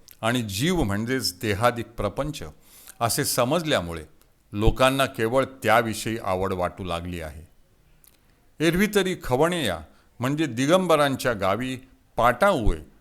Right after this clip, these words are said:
म्हणजे उंची वस्त्रे काय कामाची? आणि जात्यंधाला सूर्याचा काय उपयोग, सांग बरे? किंवा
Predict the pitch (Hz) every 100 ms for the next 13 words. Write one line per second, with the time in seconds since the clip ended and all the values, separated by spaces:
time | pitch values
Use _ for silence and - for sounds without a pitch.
0 | _ 120 143 139 135 135 190 160 123 -
1 | - 165 - 147 202 139 90 85 - -
2 | - - _ _ _ _ _ 127 165 165
3 | 120 123 - 190 196 143 151 147 - 127
4 | 123 151 151 151 - 135 139 101 104 98
5 | 90 - - - 104 110 107 101 98 -
6 | _ _ _ _ _ _ - 190 214 107